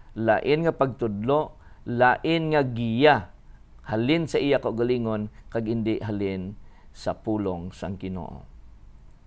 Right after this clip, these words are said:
So, ang pamangkot ko nga sunod, sa kadamo-damo nga siling ko kagina,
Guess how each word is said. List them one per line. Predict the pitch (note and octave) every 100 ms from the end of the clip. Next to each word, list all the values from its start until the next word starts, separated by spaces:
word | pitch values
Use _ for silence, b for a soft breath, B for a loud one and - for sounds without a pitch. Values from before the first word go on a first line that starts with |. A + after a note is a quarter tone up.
| - - -
So, | C3+ A2 C#3+ A#3 - -
ang | C#3+ C#3
pamangkot | C#3+ C3 A#2+ C3+
ko | D3+ C#3+
nga | C#3+
sunod, | C4 G3+ F3 F3 - - B B B B B
sa | - F#3
kadamo-damo | F3+ E3 D#3 E3+ D#3+ C3 C3 D3+ -
nga | D3+
siling | D#3+ C#3+
ko | C#3+
kagina, | D3 D#3 G3 E3 E3 E3+ D#3+